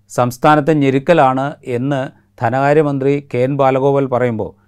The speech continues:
ഇതൊരു നടപ്പ് സാമ്പത്തിക വർഷത്തെ പ്രതിഭാസം മാത്രമായി നമ്മൾ ചുരുക്കിക്കാണരുത്. സംസ്ഥാനങ്ങളുടെ സാമ്പത്തിക അധികാരത്തെ ചുരുക്കിക്കൊണ്ട്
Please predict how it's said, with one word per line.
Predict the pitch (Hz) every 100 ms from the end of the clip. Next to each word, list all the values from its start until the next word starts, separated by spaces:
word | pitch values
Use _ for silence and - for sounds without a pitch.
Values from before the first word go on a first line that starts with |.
| -
ഇതൊരു | 151 185
നടപ്പ് | 160 147 135 143 -
സാമ്പത്തിക | 185 156 139 143 143 143
വർഷത്തെ | 135 143 131
പ്രതിഭാസം | 139 131 113 123 147 143 143
മാത്രമായി | 123 120 123 117 117
നമ്മൾ | 110 117
ചുരുക്കിക്കാണരുത്. | 107 107 107 120 104 95 87 - _ _ _ _
സംസ്ഥാനങ്ങളുടെ | - - 151 147 202 190 196 196 190
സാമ്പത്തിക | - 147 143 147 147 151
അധികാരത്തെ | 147 120 139 139 131 139 156 196 _ _ _ -
ചുരുക്കിക്കൊണ്ട് | 165 170 196 135 98